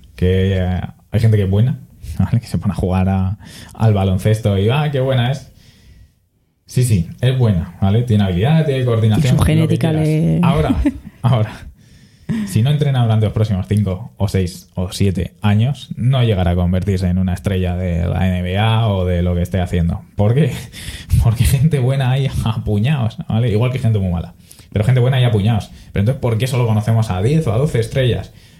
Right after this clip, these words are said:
Speaker 1: Porque los demás, que son buenos, no han invertido tiempo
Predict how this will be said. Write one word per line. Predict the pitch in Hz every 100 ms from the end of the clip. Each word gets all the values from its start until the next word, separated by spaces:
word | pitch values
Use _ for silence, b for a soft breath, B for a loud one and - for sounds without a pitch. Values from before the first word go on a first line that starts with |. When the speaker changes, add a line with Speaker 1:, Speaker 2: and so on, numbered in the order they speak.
| -
Speaker 1:
Porque | 101 98 101
los | 107 107 107
demás, | 101 117 127
que | - 95
son | 113
buenos, | 120 123 139 - - -
no | 110
han | 113
invertido | 110 92 104
tiempo | 90 98 87